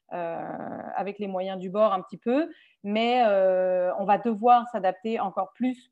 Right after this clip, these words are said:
pour, euh, pour répondre, euh, un peu, euh, aux attentes d'une clientèle beaucoup plus, euh, beaucoup plus locale. Euh, mais ce que je trouvais intéressant par rapport à la conférence de lundi, puis que nous aussi, on voulait relever ici, c'est que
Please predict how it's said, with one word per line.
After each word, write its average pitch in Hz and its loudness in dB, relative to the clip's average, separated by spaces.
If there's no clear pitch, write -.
pour, 196 -6
euh, 170 0
pour 190 -8
répondre, 202 -6
euh, 175 -4
un 170 -6
peu, 214 -6
euh, 185 0
aux 180 -4
attentes 208 -2
d'une 202 -8
clientèle 180 -8
beaucoup 175 -12
plus, 190 -16
euh, 180 -2
beaucoup 180 -12
plus 190 -12
locale. 170 -4
Euh, 202 2
mais 220 2
ce 214 -6
que 254 2
je - -8
trouvais 269 0
intéressant 285 0
par 214 0
rapport 208 2
à 254 8
la 196 6
conférence 214 -4
de 202 0
lundi, 202 -2
puis 262 -10
que 196 -2
nous 226 0
aussi, 247 -4
on 233 -2
voulait 190 -2
relever 196 -2
ici, 240 -6
c'est - -10
que 208 2